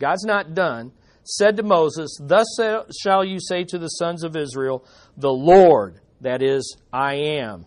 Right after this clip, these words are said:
that all caps means "I am," "'the God of your fathers, the God of Abraham, the God of Isaac, and the God of Jacob has sent me to you. This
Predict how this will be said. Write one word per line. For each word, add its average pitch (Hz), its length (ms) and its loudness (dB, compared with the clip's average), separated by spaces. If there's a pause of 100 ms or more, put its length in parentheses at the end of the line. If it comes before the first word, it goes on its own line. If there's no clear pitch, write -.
that 117 200 -6
all 143 220 -2
caps - 520 -4
means 120 380 -12 (140)
"I 127 180 -4
am," 127 480 -8 (600)
"'the 131 100 -4
God 143 400 4
of 208 140 -4
your 214 180 0
fathers, 127 540 0
the 120 80 -12
God 131 340 -2
of 175 140 -4
Abraham, 127 480 -8
the 117 40 -12
God 123 300 -4
of 175 140 -4
Isaac, 127 420 -4 (260)
and 127 120 -8
the 120 60 -8
God 135 260 2
of 170 100 -8
Jacob 139 480 -4
has 127 300 -8
sent 160 200 -6
me 156 200 -12 (100)
to 175 100 -8
you. 117 420 -8 (220)
This 160 640 -2